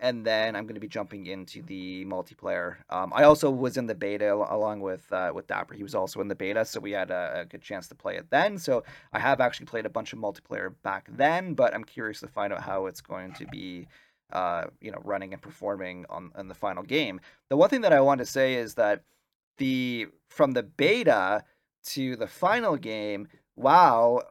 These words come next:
you know, that's an impressive leap in my opinion, because I played the beta and, you know, you can s-, check out our, our podcast where we talked about it. You can t-,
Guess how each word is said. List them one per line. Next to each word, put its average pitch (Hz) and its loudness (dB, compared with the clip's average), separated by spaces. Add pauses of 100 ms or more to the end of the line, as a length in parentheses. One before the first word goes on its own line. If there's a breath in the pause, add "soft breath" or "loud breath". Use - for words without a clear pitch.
(500)
you 147 2
know, 110 0
that's 147 4
an 180 -4
impressive 135 0
leap 131 -8
in 120 -8
my 107 -2
opinion, 107 -10
because 113 0 (280 soft breath)
I - 4
played 247 2
the - 0
beta 143 4 (140)
and, 120 2 (100)
you 143 -4
know, 117 -2
you 123 -4
can 151 -4
s-, 127 -12 (100)
check - -2
out 131 4
our, 120 4
our 107 0
podcast 113 -2
where 110 -10
we 104 -8
talked - -2
about 98 -6
it. 98 -10
You 110 -18
can 127 -12
t-, - -10